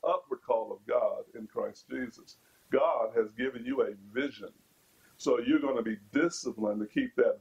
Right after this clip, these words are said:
vision before your eyes and do what's necessary, i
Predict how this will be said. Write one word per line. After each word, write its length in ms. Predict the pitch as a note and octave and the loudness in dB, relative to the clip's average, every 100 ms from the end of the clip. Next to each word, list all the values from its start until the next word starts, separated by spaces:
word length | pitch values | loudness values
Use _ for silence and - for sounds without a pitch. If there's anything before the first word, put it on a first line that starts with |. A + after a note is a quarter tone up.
| G#2+ | -4
vision 460 | B2+ D#3+ - G#2+ G2 | 2 2 2 -4 -4
before 440 | G#2 - C3 A#2+ | -6 -4 -2 0
your 240 | A2+ G#2 A#2 | 0 0 2
eyes 540 | A2+ A2+ G2 - - | 2 0 -4 -10 -8
and 180 | A2+ G#2+ | -6 -4
do 120 | A#2+ | -4
what's 340 | A2+ A2 - A2 | 2 2 2 -2
necessary, 800 | A#2 B2+ - - - - - - - - - - - - - - - - - - - | -2 -2 -2 -14 -8 -6 -6 -12 -20 -20 -20 -20 -20 -20 -20 -18 -16 -16 -20 -20 -2
i 180 | A#2 A#2 | 2 2